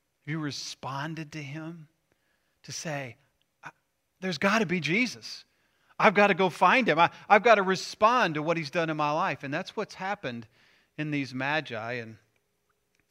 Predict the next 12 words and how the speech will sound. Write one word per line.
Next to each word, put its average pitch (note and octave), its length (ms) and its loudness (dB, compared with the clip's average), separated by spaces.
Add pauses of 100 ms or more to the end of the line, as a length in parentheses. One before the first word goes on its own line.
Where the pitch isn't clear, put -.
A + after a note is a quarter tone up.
(320)
they D3+ 80 -6
probably A3 600 -4
came, D3+ 800 -8
and F3 120 -6
this A#3 160 -8
wa-, A3 140 -4
this G#3+ 260 -8
wasn't A#3+ 300 -6
just - 320 -12
a D#3+ 60 -8
little D#3+ 240 -6
like, B2+ 340 -4